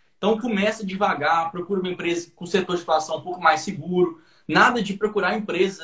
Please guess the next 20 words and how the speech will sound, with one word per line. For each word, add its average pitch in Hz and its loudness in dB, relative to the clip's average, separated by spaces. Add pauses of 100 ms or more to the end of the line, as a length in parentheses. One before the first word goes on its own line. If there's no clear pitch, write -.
aí, 156 -2 (160)
ah, 143 0
de 139 -10
tecnologia, 170 2
empresas 151 -2
de 139 -14
setor, 160 -2
igual 185 2
o 202 4
Rufino 185 -4
já 175 -6
falou, 156 0
empresas 170 -4
de - -12
setor - -6 (160)
cíclico, 196 2
as 147 8
empresas 156 0
de 139 -8
commodity. 160 2